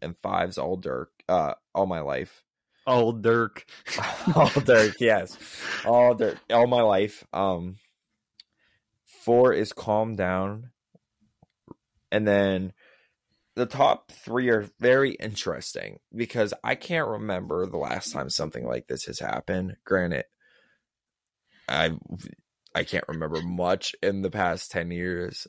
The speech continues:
Speaker 1: um, that I can really, really remember. But Fast Car, Luke Combs, is three. Two is Flowers,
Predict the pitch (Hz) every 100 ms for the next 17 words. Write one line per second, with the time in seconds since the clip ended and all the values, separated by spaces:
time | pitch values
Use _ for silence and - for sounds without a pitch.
0 | _ - 67 57 58 - _ _ _ -
1 | 80 - 82 80 92 98 95 98 98 101
2 | 101 104 104 _ _ _ _ _ - 110
3 | 101 - - - _ _ _ _ _ _
4 | - 123 123 170 - - 90 69 71 98
5 | _ - 104 104 107 107 98 87 80 -
6 | - 92 82 64 117 _ _ _ _ _
7 | _ - 131 147 175 - 110 - - 92
8 | 98 85 50 57 - -